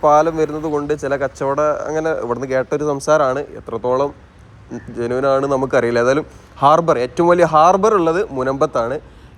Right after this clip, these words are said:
ഈ അഴീക്കോട് ചെറിയ ഒരു ഹാർബർ മാത്രമാണുള്ളത്. അപ്പോൾ അതിൻ്റെ ഇതൊക്കെ ഉണ്ടാവും. ഏതായാലും പാലം വന്ന് ചേരുന്നത് ഇതാ ഇവിടെ നിന്നാണ്, ജെട്ടിയുടെ ആ ഭാഗത്തല്ല. അപ്പോൾ ജെട്ടി കുറച്ച് അപ്പുറത്താണ്, ഏകദേശം ഒരു ഇരുന്നൂറ് മീറ്ററോളം അപ്പുറത്താണ്.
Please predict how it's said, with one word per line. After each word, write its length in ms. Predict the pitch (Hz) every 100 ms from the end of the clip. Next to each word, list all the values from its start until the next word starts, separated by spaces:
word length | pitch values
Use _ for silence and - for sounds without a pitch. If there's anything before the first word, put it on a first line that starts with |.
| 131
ഈ 20 | 139
അഴീക്കോട് 440 | 127 135 131 160 175 - -
ചെറിയ 440 | 131 131 170 196 - - - 127
ഒരു 140 | 131 127 104 -
ഹാർബർ 320 | 127 123 127 139
മാത്രമാണുള്ളത്. 680 | 123 123 120 131 127 113 113 -
അപ്പോൾ 140 | 107 113
അതിൻ്റെ 220 | 120 135 127
ഇതൊക്കെ 200 | 127 127
ഉണ്ടാവും. 220 | 113 113 131
ഏതായാലും 240 | 160 170 165
പാലം 280 | 160 180 202
വന്ന് 160 | 185 185 -
ചേരുന്നത് 440 | 156 165 170 180 165
ഇതാ 120 | 147 131
ഇവിടെ 180 | 123 143
നിന്നാണ്, 260 | 127 123 139
ജെട്ടിയുടെ 400 | 123 104 135 135 135
ആ 20 | 127
ഭാഗത്തല്ല. 460 | 120 123 120 110 131 - - - - - -
അപ്പോൾ 160 | - 135 139
ജെട്ടി 260 | 135 202 185
കുറച്ച് 200 | 160 151 143
അപ്പുറത്താണ്, 360 | 147 143 127 123
ഏകദേശം 300 | 131 139 147
ഒരു 100 | 147 - - - 147
ഇരുന്നൂറ് 300 | 147 160 160
മീറ്ററോളം 300 | 156 147 151 123
അപ്പുറത്താണ്. 440 | 143 135 117